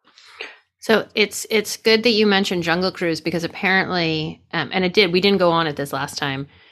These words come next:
but its lines have really gone through. And so that's one of the things that people suggest you try to get a Lightning Lane for is Jungle Cruise. And I think between the movie and, you know, the fact that they kind of redid some of the scenes, yeah, it's just become really hot, basically.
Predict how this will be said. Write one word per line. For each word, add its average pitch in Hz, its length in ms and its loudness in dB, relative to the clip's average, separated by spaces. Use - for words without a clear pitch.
but 165 240 2
its 175 220 -2
lines 180 400 4
have 165 160 -2
really 160 240 2
gone 151 300 -2
through. 160 340 2
And 220 100 4
so 202 120 0
that's 165 240 0
one 180 160 2
of 170 60 -4
the 165 100 2
things 196 280 0
that 160 120 -6
people 165 200 -2
suggest 156 460 0
you 147 60 -2
try 147 180 0
to 147 60 0
get 147 120 2
a 147 60 2
Lightning 143 400 -2
Lane 135 220 -4
for 139 320 -4
is - 160 -4
Jungle 143 340 -2
Cruise. 143 400 0
And 139 80 -2
I - 20 0
think 156 160 -2
between 156 280 0
the 156 80 0
movie 196 680 6
and, 143 500 -2
you 156 40 -4
know, 139 120 -4
the 151 100 -2
fact 151 240 -2
that 143 80 -2
they 135 140 -4
kind 147 220 0
of 143 160 0
redid 165 380 2
some 165 140 2
of 151 80 0
the 147 80 2
scenes, 147 480 0
yeah, 170 200 -4
it's - 180 0
just - 160 -2
become 156 440 0
really 175 280 2
hot, - 480 2
basically. - 560 -4